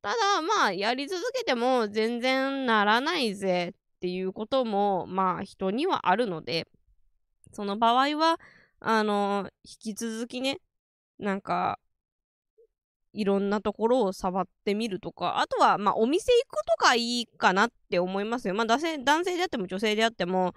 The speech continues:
一応その、そういうお店っていうのはありますので、なんかその、体触り慣れてる人に触ってもらうみたいなのはいいのかなと思います。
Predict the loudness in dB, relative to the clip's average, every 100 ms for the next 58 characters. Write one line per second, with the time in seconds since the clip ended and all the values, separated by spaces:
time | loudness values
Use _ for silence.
0 | -10 _ _ -12 -6 -4 -2 -2 0 2
1 | 2 2 0 -2 -2 -2 -6 -4 -4 0
2 | 0 0 -2 -4 -6 -6 -2 -2 -2 _
3 | _ -12 -6 -4 -4 -4 -4 -2 -4 -6
4 | _ -4 -2 0 -2 0 0 2 0 -2
5 | -2 -2 -4 -4 -4 -2 0 0 0 -4
6 | 0 4 4 4 0 -2 -2 -2 -4 -6
7 | -10 _ _ -18 -8 -4 -2 -2 2 2
8 | 0 -4 -2 0 -2 -4 -2 0 2 4
9 | 4 4 2 -4 -6 -4 -4 -4 2 4
10 | 4 -2